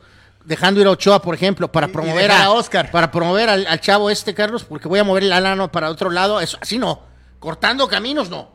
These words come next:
Speaker 1: Si se va a ir Ochoa, tienes que traer un arquero
Speaker 2: No, tienes
Speaker 1: de
Speaker 2: que traer,
Speaker 1: primer
Speaker 2: no te decía,
Speaker 1: nivel.
Speaker 2: Marchesín, Camilo Vargas.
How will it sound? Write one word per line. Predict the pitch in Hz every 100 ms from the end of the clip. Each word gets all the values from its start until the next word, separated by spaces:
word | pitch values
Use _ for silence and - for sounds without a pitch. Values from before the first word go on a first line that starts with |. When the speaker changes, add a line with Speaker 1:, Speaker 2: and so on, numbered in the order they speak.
| _
Speaker 1:
Si | - 151
se | 214
va | 302
a |
ir | 370
Ochoa, | 233 240 254
tienes | 254 226 -
que |
traer | 214 220 214
un | 208
arquero | 156 147 190 190 185 196
Speaker 2:
No, | 202 175
tienes | 233 175
Speaker 1:
de |
Speaker 2:
que | 196
traer, | 202
Speaker 1:
primer | 196 220 214
Speaker 2:
no |
te | 190
decía, | 156 185
Speaker 1:
nivel. | 190 214 180
Speaker 2:
Marchesín, | 151 151 165 139 196 208
Camilo | 185 143 160
Vargas. | 156 160 156 151 -